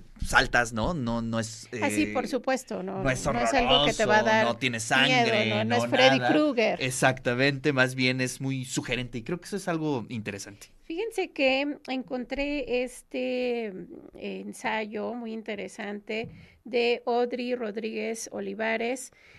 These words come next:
Speaker 2: se llama Creepypasta y el terror de Internet, publicado en Tierra Adentro.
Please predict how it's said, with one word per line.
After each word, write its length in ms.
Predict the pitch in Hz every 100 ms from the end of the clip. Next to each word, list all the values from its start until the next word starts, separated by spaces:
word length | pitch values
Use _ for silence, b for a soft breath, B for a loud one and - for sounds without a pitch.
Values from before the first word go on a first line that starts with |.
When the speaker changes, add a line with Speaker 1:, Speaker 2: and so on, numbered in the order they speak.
| B
Speaker 2:
se 140 | -
llama 240 | 240 247 269
Creepypasta 760 | 285 254 247 220 240 240 - 247
y 100 | 226
el 140 | 208
terror 480 | - 214 208 208 214
de 240 | 208 208
Internet, 1080 | 233 220 214 - 202 196 196 196 208 208 - _ b b b
publicado 540 | 254 226 233 262 240
en 140 | 254
Tierra 440 | 240 240 226 226 208
Adentro. 640 | 208 214 220 - 208 202